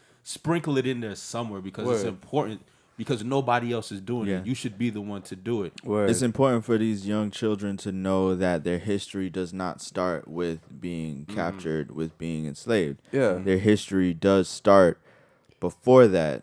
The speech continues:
Speaker 3: Ne-, they need to understand that these same people, the, the, these, you know, generations later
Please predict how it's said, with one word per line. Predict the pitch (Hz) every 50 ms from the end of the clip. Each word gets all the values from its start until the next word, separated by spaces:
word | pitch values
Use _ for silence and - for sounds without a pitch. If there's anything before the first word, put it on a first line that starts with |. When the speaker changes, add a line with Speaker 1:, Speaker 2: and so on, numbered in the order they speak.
| - - -
Speaker 3:
Ne-, | 98 101 98 98 92
they | 92 87 101 95 98
need | 98 101 104 95
to | 107 104
understand | 101 98 92 90 - - - 110 120 120 117 110 101 95 90
that | 95 101 92 92 85 80 73 - _ _ _ _ _ _ _ _ _ _ _ _ _ _ _ _ _ _ _ _ _ _ _ _ _ _ _ _ _ _ _ _ -
these | 107 107 107 107
same | - - 120 107 104 101 95
people, | - 120 127 131 123 - 98 98 95 95 95 98 101 107 - - _ _ -
the, | - 82 92 95 104 104 101 95 69
the, | - 87 92 98
these, | 95 90 98 101 101 98 87 - - -
you | 98 101
know, | 98 92 90
generations | 92 87 104 101 101 95 95 98 98 - - 92 85 80
later | 87 101 117 127 107 101 95 92 90 80